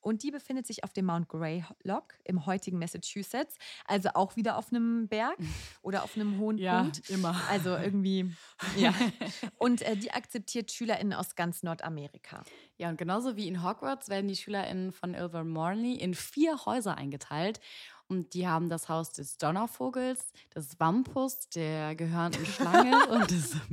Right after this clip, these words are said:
Speaker 2: Pak-, Pukwudji. Wachi?
Speaker 1: Also
Speaker 2: Pukwudji.
Speaker 1: Wampus finde ich mega.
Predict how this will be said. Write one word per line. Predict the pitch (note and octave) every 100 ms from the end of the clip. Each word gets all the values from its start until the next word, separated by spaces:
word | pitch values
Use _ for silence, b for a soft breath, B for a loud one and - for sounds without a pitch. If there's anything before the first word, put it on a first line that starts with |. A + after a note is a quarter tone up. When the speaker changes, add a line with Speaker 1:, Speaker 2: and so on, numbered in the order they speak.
| D3+ F3 - B B B _
Speaker 2:
Pak-, | - G#3 G#3 - F3 E3+ B E3+ B - -
Pukwudji. | G3 - - F#3 G#3 F3+ D#3+ E3+ D3+ D3 D3
Wachi? | D#3+ - D4+ E4 B - -
Speaker 1:
Also | G#3 G#3+
Speaker 2:
Pukwudji. | G3
Speaker 1:
Wampus | G#3 A#3+ A#3 -
finde | G#3+ G3
ich | F#3+
mega. | F3+ F3+ E3 D#3